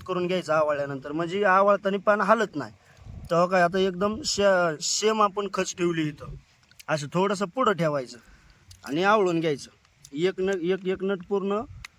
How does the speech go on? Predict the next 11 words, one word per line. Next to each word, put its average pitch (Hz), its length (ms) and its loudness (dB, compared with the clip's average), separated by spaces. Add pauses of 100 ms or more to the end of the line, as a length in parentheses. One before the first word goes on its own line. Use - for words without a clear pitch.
(240)
आवळून 196 360 2
घेतला 190 360 -2 (2750)
की 170 80 -2
ही 165 140 4
आता 175 220 4
आपली 185 300 2 (2000)
पूर्ण 185 260 6
झालंय 185 320 8
म्हणायचं 160 340 0
पानाची 170 480 2
प्रोसेस. 165 400 -2